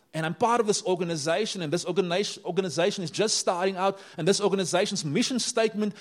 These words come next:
is to change the, the, the lives of the poor around us, and this is a noble thing, and I've got, I'm just starting out, and I've gotta have meetings with my, my fellow directors, and I've gotta see people and all of that, and, and, and this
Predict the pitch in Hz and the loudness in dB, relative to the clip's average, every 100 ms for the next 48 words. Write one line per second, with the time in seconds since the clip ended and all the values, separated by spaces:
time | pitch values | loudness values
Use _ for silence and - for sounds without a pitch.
0 | - 185 - 190 - 233 254 254 - 202 | -6 -4 -2 -4 2 2 4 2 0 2
1 | 190 - - - - 180 160 160 160 214 | 2 2 -6 -6 2 2 4 2 2 2
2 | 233 208 - - 254 247 208 185 220 220 | 2 0 0 -6 -2 2 2 2 0 -2
3 | 202 160 170 190 170 156 175 240 262 254 | -2 -2 -2 -2 -2 2 4 4 4 0
4 | - 240 226 190 156 - - 180 - 165 | 0 -2 0 -2 -4 -8 -4 0 0 0
5 | 233 - 240 214 214 208 156 196 214 180 | 0 0 2 2 0 -2 -2 0 0 0
6 | - - _ _ _ _ _ _ _ - | -6 -20 _ _ _ _ _ _ _ -4
7 | 190 185 208 233 226 208 190 160 151 165 | -2 2 2 2 -2 -4 -4 -2 0 0
8 | 160 - 208 214 196 156 214 214 214 190 | -4 0 2 4 2 2 0 0 -2 -2
9 | 160 160 165 - 233 226 - 220 214 175 | -4 -4 -2 -4 -4 -6 -6 -4 -4 -2
10 | 143 240 262 220 180 190 185 - - - | 2 4 4 2 0 -2 -4 -20 -20 -8
11 | 165 175 160 160 147 156 143 190 185 | -4 -4 -4 -6 -6 -6 -2 -2 -2